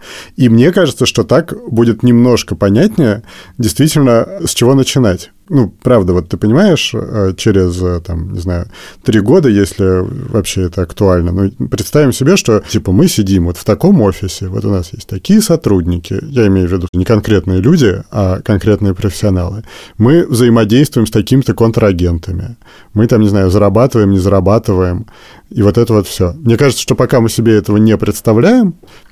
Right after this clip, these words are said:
ну, довольно странно что-то делать, как бы, да, с-, потому что мы не понимаем, куда мы идём.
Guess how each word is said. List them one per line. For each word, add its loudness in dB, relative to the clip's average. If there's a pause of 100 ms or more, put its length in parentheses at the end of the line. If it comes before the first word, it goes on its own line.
(160)
ну, 4
довольно 2 (180)
странно 2 (380)
что-то 0
делать, 0
как -14
бы, -16
да, 2
с-, -10 (220)
потому 0
что -4
мы 2
не 0
понимаем, 0
куда 0
мы 2
идём. -4